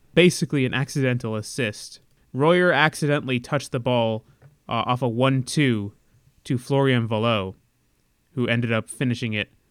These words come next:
past the defender. I mean, it was probably the luckiest touch, accidental touch you could have, 'cause it put it in the perfect spot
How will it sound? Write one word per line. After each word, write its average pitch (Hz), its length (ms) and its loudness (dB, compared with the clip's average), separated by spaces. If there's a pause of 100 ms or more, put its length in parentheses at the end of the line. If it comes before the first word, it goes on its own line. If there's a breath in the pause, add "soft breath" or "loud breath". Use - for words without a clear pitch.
(300)
past 120 260 0
the 117 60 -6
defender. 104 440 -4
I 107 80 -4
mean, 113 160 -2
it 120 60 -4
was 123 160 -2
probably 143 400 2
the 120 120 -2
luckiest 123 600 -4 (720)
touch, - 480 -4 (500)
accidental 123 500 -2
touch 117 280 -8
you 117 60 -8
could 107 140 -8
have, 104 300 -2
'cause 113 120 -6
it 107 120 -10
put 135 140 -4
it - 80 -6
in 113 80 -8
the 107 80 -10
perfect 143 600 -6
spot 117 440 -4